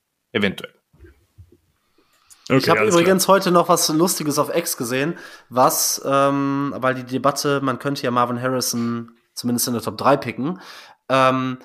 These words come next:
Speaker 3: da hat jemand so eine Grafik gepostet mit, äh, Mecole Hardman hat drei Super Bowls und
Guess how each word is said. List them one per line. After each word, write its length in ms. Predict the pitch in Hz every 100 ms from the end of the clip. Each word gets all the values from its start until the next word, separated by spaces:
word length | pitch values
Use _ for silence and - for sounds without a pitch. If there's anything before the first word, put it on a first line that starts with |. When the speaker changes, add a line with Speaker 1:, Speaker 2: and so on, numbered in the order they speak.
| - - - _
Speaker 3:
da 140 | 107 117
hat 160 | 143
jemand 280 | 143 143 135
so 40 |
eine 140 | 135 123
Grafik 360 | 127 143 147
gepostet 520 | 131 127 135 139 147 131
mit, 340 | 127 123 -
äh, 280 | 123 123 123
Mecole 360 | 131 - 135 127
Hardman 360 | 151 156 143
hat 140 | 131 120
drei 180 | 147
Super 260 | 156 160 165
Bowls 580 | 156 170 185 202 - - - - - - -
und 640 | 147 147 143 151 151 -